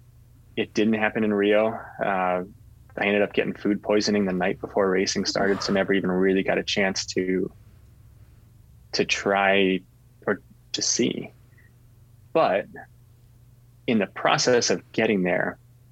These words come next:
I actually answered that question that I thought my top ten back in London could answer for me. And that actually even takes another step back to, Andy, what you had mentioned earlier in the, in the podcast, which was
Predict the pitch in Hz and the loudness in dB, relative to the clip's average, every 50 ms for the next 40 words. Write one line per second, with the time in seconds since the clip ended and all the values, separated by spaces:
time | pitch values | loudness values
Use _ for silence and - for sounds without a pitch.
0 | - - - - - - - - - 104 107 107 104 - - 110 101 95 - 104 | -20 -20 -20 -20 -20 -16 -6 -2 2 2 4 2 2 0 0 0 0 0 0 0
1 | 98 95 95 - - - 107 95 - - - - 87 90 92 92 - - - _ | 0 0 -2 -2 0 0 0 0 0 -2 -4 -4 -4 -4 -4 -6 -8 -14 -20 _
2 | _ - - - - - - - - 104 104 101 95 90 87 - - - - - | _ -20 -20 -20 -20 -20 -20 -10 -2 0 2 4 4 2 0 -2 -8 -16 -20 -20
3 | - - - _ - - _ - - - - 98 - - 110 107 104 - 104 90 | -20 -20 -20 _ -20 -20 _ -18 -8 -6 -6 -4 -2 0 0 0 2 0 -2 -2
4 | 90 - - 98 90 - - - 101 95 87 90 90 90 - 92 90 87 92 98 | -2 -2 -2 -4 -4 -4 -4 -4 -4 -2 0 0 -2 -2 -2 -4 -4 -2 -2 0
5 | 98 95 87 90 92 - - - - 101 101 - - 104 - - - 107 107 - | 0 0 -2 -2 -4 -4 -4 -4 -4 -4 -4 -4 -4 -6 -4 -4 -4 -4 -2 -4
6 | - - - - - - - - - - _ - - - - - - - - 101 | -6 -6 -10 -14 -20 -20 -20 -20 -20 -20 _ -20 -20 -20 -20 -20 -4 -2 0 2
7 | 101 101 107 113 113 - - 110 104 98 98 95 - - 104 - - 107 120 127 | 4 4 4 4 2 2 2 2 2 2 2 -2 -2 -2 -2 -2 0 0 2 2
8 | 135 120 - - 110 - - 104 98 95 - - - - 107 98 95 98 - 104 | 2 2 2 0 0 0 0 0 -2 -2 -4 -8 -4 -2 0 0 0 0 0 0
9 | 104 101 95 95 110 117 135 127 107 107 101 101 101 98 - 101 98 - - 117 | 0 0 2 2 2 2 2 2 2 0 -2 -2 -4 -4 -6 -4 -2 0 2 2
10 | 113 107 101 98 98 95 98 95 95 - - - - - - - - - 90 87 | 4 4 2 2 2 0 0 -2 -4 -4 -8 -16 -20 -20 -12 -6 -4 -4 -2 -2
11 | - - 135 147 139 - - 113 107 - - - 110 - - - 110 101 101 98 | -2 0 2 2 2 2 0 0 0 0 0 -2 -2 -2 0 0 2 2 2 0
12 | - - | -2 -6